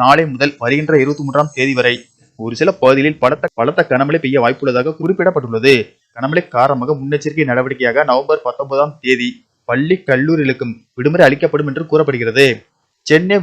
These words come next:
வானிலை மையம் வெளியிட்டுள்ள அறிக்கையின்படி, இன்று கனமழை பெய்யக்கூடிய மாவட்டங்களான சென்னை, செங்கல்பட்டு, காஞ்சிபுரம், திருவள்ளூர், நாகை, திருவாரூர், மயிலாடுதுறை, விழுப்புரம்,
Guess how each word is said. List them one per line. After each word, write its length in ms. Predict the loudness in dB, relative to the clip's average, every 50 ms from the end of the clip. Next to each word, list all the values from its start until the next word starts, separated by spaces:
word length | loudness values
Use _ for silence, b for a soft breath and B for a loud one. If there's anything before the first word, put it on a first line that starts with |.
| 0
வானிலை 280 | -2 -2 -2 -2 -4 -2
மையம் 160 | -4 -4 -4
வெளியிட்டுள்ள 320 | -4 -4 -2 2 2 4 2
அறிக்கையின்படி, 480 | 2 0 -4 -4 -2 -2 0 0 -2 -4 -6 -10 _ _ _ _ _ _ _ _ _ _ _ _ _ _ _ -8
இன்று 280 | -6 -4 -2 0 0 2 2
கனமழை 280 | 2 2 2 0 0 0
பெய்யக்கூடிய 360 | -2 -2 -2 -2 0 0 0 2 2
மாவட்டங்களான 440 | 0 0 0 -2 0 0 0 2 0 -2 -2 b b b b b b b 2 4
சென்னை, 340 | 4 4 2 0 0 0 0 -2
செங்கல்பட்டு, 420 | -4 -4 -4 -6 -6 -8 -12 -12 -10 -4 -2
காஞ்சிபுரம், 480 | 0 0 0 -2 -2 -4 -4 -4 -6 -6 -4
திருவள்ளூர், 440 | -2 -2 0 0 0 0 -2 -2 -4 _ -2 2
நாகை, 300 | 2 2 4 2 -2 -4 -6 _ -10
திருவாரூர், 460 | -8 -4 0 0 0 0 -2 -6 -10 -6 -4
மயிலாடுதுறை, 460 | -2 0 0 0 -2 -2 -6 -8 -8 -8 _ _ _ _ _ _ _ _ -4
விழுப்புரம், 440 | -2 -2 0 2 2 0 0 0